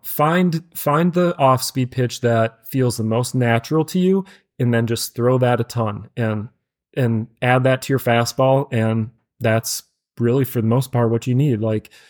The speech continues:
and, you know, so then as, as you kind of advance, once you really master two, then you could start mixing in three, but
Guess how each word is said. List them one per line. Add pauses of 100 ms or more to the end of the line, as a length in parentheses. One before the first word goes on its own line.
(480)
and,
you
know,
so
then
as, (120)
as
you
kind
of
advance,
once
you
really
master
two,
then
you
could
start
mixing
in
three,
but